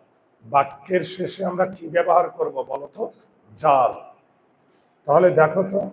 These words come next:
চৌচালা, এটার ব্যাস বাক্য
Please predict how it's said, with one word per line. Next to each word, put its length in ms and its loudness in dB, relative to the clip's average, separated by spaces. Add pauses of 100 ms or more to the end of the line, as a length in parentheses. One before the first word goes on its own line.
(1040)
চৌচালা, 680 2 (720)
এটার 280 2
ব্যাস 280 2
বাক্য 280 0